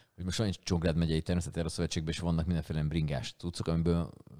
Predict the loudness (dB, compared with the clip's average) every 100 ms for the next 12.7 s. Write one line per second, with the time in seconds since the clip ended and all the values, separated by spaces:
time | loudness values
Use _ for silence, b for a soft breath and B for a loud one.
0 | -20 -20 _ -2 0 0 0 0 -2 0
1 | 0 0 -2 -4 -2 -4 -4 -2 0 0
2 | 0 -2 -2 -2 0 -2 -4 -6 -4 -4
3 | -4 -2 -4 -2 -4 -4 -8 -2 -2 -2
4 | -2 -4 -4 -8 -10 -6 -2 -2 -2 -2
5 | -4 B B B B B B -4 -2 -2
6 | 4 4 6 4 4 2 -2 -2 2 4
7 | 4 2 2 2 2 0 0 -4 -16 -12
8 | -8 -4 -4 -6 -8 -6 -4 -4 -4 -4
9 | -4 -2 -2 -2 -2 2 4 4 4 0
10 | 0 2 2 2 0 0 -2 -4 -6 -6
11 | -4 -4 -2 0 0 0 0 0 -4 -2
12 | 0 0 -2 -6 -6 -6